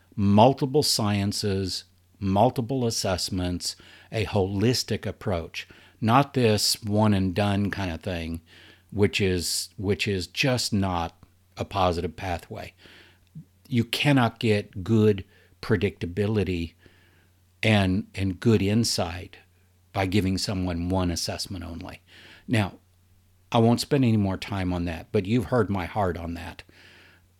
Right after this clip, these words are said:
If you're going to change, if you want to transform, then don't go halfway or don't go in a singular fashion.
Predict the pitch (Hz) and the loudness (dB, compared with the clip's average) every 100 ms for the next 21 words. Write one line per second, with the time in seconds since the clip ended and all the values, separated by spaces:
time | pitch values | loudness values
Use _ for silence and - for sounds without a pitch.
0 | _ _ - 117 - 113 90 87 127 135 | _ _ 0 2 4 4 4 0 4 6
1 | 143 131 - - 113 90 - - 95 87 | 6 4 0 -4 -4 -4 -4 -2 -4 -6
2 | 90 - 117 - 110 107 110 120 117 107 | -8 -6 -6 0 0 2 4 4 2 -4
3 | - 92 87 - 107 92 85 - _ _ | -4 -4 -4 -4 -2 -2 -4 -12 _ _
4 | _ _ _ _ _ - 120 123 107 117 | _ _ _ _ _ 0 6 8 6 2
5 | - _ _ - 117 147 143 113 104 - | -6 _ _ -12 0 4 4 2 0 0
6 | 95 - 117 95 95 110 98 80 123 123 | -2 -2 -4 -2 -2 0 0 2 2 2
7 | 117 101 95 87 _ _ 101 92 - - | 2 2 2 -2 _ _ -4 -2 -2 2
8 | 107 95 92 87 87 104 87 87 - 101 | 2 2 0 -2 -4 -8 -8 -8 -8 -10